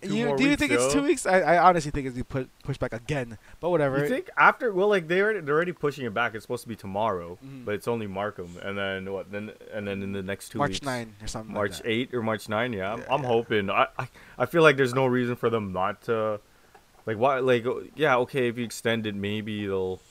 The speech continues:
Speaker 1: it'll, uh, it's gonna help out. But, like, yo, everything else is open already.
Speaker 2: I
Speaker 1: You know,
Speaker 2: know.
Speaker 1: it's not gonna, it's not gonna, like,
Speaker 2: It's not gonna
Speaker 1: it's
Speaker 2: do
Speaker 1: just gonna,
Speaker 2: anything.
Speaker 1: it's not, yeah, it's gonna mess anything up, uh,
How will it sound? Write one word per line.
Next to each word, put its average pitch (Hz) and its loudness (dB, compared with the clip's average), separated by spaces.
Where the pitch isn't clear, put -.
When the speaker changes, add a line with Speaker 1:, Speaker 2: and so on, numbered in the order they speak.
Speaker 1:
it'll, 98 -4
uh, 110 -4
it's 110 -4
gonna 104 2
help 98 -2
out. 107 2
But, 113 0
like, 110 -2
yo, 113 0
everything 127 0
else 123 4
is 101 -6
open 104 0
already. 92 0
Speaker 2:
I 113 -6
Speaker 1:
You 123 -6
know, 92 0
Speaker 2:
know. - 0
Speaker 1:
it's 95 -6
not 113 2
gonna, 110 2
it's 104 0
not 120 2
gonna, 110 0
like, 95 0
Speaker 2:
It's - -6
not 196 4
gonna 208 0
Speaker 1:
it's 117 -2
Speaker 2:
do 143 0
Speaker 1:
just 160 0
gonna, 147 8
Speaker 2:
anything. 87 -4
Speaker 1:
it's 131 -8
not, 143 4
yeah, 151 6
it's 104 -2
gonna 135 0
mess 127 0
anything 131 -2
up, 120 0
uh, 113 -2